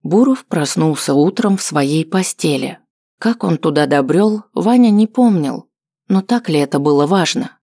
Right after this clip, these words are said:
Вместе с похмельной головной болью и рвотными спазмами пришло понимание того, что экзамен Ваней был провален самым наиглупейшим образом. Стало обидно.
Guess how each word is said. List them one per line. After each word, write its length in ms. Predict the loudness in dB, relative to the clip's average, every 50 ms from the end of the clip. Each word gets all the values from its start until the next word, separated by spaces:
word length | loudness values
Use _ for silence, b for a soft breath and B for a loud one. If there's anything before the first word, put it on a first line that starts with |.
| _ _ _ _ _
Вместе 460 | -6 -2 -2 0 0 -2 -4 -8 -12
с 80 | -10 -6
похмельной 600 | -6 -6 -4 -2 -2 0 0 0 0 0 -2 0
головной 500 | 0 0 0 0 0 0 0 0 0 -2
болью 540 | 0 0 2 2 2 0 0 0 2 2
и 20 | 2
рвотными 600 | 2 2 2 0 0 -2 -2 -4 -2 -2 -2 -4
спазмами 800 | -4 -8 -6 -4 -2 0 0 2 2 0 0 0 -2 -4 -8 _ _ _ _ -4
пришло 400 | -2 0 0 0 0 -2 -2 0
понимание 640 | 0 0 0 0 0 0 0 0 0 0 -2 -2
того, 280 | 0 -2 -2 0 0 -2
что 260 | -2 -2 0 0 0
экзамен 500 | 2 0 0 0 2 2 2 2 2 0
Ваней 400 | 0 0 0 0 0 -2 -4 -4
был 220 | -2 0 -2 -2
провален 540 | 0 -2 -2 -2 0 0 0 0 0 -2 -2
самым 480 | -4 -4 -2 0 2 2 2 2 2 2
наиглупейшим 840 | 2 0 0 2 2 0 0 0 0 -2 -2 -2 -2 -2 0 0 2
образом. 640 | 2 0 0 -2 -2 -4 -4 -4 -4 -4 -4 -6 _ _ _ _ _ _ _ -14
Стало 440 | -12 -6 -4 -2 -2 0 0 2
обидно. 580 | 2 2 2 2 0 2 2 2 0 -2 -2 -8